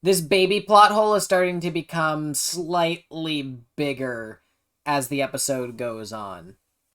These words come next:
Ah! <laughs> Oh, I recognize this one immediately.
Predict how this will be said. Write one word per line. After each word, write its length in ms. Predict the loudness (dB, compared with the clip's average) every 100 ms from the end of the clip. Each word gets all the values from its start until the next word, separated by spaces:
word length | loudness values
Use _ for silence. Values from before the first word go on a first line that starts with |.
| _
Ah! 800 | 10 12 12 12 12 12 12 10 8
<laughs> 1300 | 8 8 10 12 12 12 12 12 12 12 12 6 -8 -20 -20 4
Oh, 260 | 12 12 12
I 140 | 12
recognize 580 | 12 10 10 10 10 10
this 240 | 10 10
one 160 | 10 10
immediately. 1040 | 8 8 6 8 10 8 8 6 6 2